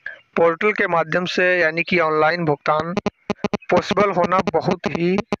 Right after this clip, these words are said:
असंभव है, ये सभी को मालूम है। लेकिन जो रिसबमिशन के लिए option आया था, उस पर लोगों ने किया, तो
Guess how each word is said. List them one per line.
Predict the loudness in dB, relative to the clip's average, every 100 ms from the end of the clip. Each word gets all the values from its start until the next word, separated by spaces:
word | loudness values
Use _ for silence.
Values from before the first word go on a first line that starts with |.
| -8 _ -10 -8 -8 -8 -10 -8 -4
असंभव | -2 -2 -2 0 -2 -2
है, | -6 -8 -8 -6 -8 -8 -6
ये | -2 -2
सभी | -2 -2 -2
को | -2
मालूम | 0 0 0 0
है। | -4 -6 _ -8 -6 -6 -6 -6
लेकिन | -2 -2 0
जो | 0
रिसबमिशन | 0 0 -4 -4 -2 -2 -2
के | -4 0
लिए | 2
option | 2 0 -2 -2 0
आया | 2 2
था, | 0 -2
उस | -4 -2
पर | 0
लोगों | 2 2 2
ने | 2
किया, | -2 0 2 2 -2 _ -20 _ -4
तो | 0